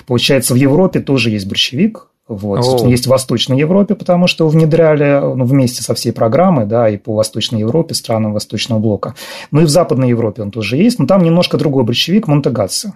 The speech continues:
Speaker 2: Мгм.
Speaker 1: Он очень близкий, э, то есть не специалист вообще его не отличит. И даже в Европе считается,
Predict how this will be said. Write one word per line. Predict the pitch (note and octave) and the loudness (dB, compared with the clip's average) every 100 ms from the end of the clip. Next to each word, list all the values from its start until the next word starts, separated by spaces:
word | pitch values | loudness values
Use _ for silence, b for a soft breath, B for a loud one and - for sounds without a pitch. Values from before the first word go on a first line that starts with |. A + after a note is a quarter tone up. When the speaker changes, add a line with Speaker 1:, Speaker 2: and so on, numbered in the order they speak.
| _ | _
Speaker 2:
Мгм. | D3+ D3 | 0 2
Speaker 1:
Он | D#3+ G#3+ | 4 4
очень | F3+ - D#3 | 2 2 2
близкий, | C#3+ B2 A#2+ - G#3 A#3+ C4 _ | 2 0 -2 -2 0 0 0 _
э, | C#3+ C3+ | 0 0
то | C3+ | 0
есть | A#2+ - | -6 -6
не | - D3 | 0 0
специалист | - A2 C3 B2 B2 | 0 0 2 2 0
вообще | G#2+ A2 | -4 -2
его | G#2 | 0
не | A#2+ | 0
отличит. | G#2+ G#2+ G2+ - A#2 C3 - | 0 -4 -6 -6 -6 -6 -8
И | A#2+ | -2
даже | A2+ A2 | 0 2
в | |
Европе | A#2 C#3 D3+ D3 | 2 4 2 0
считается, | - - C#3+ C3 - C3+ | -4 0 2 2 0 -4